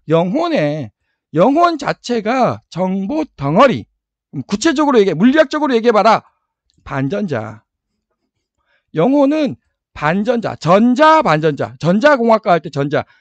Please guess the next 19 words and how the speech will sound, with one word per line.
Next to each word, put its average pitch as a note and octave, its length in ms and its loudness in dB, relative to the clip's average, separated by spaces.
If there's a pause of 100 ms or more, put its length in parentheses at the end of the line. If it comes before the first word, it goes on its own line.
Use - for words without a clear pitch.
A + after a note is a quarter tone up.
(120)
전기가 B3+ 460 2
흘러간다 C4+ 480 2
할 G3 80 0
때 F3 120 -8
전자 D#3 340 -2
있잖아요. C3+ 380 -4 (420)
그 D#4+ 220 -2
반전자로 C4 960 0
이루어진 F3 380 -4
게 A3 300 -2
영혼이 G#3+ 460 -2
되겠습니다. B2+ 460 -8 (320)
거기에 D4 540 0 (400)
행복했던 D4+ 880 0
한순간이 D4+ 1160 -2 (380)
저장이 C#4 600 2
되어 A#3 140 0
있다는 D3+ 280 -4
거죠. A2+ 260 -12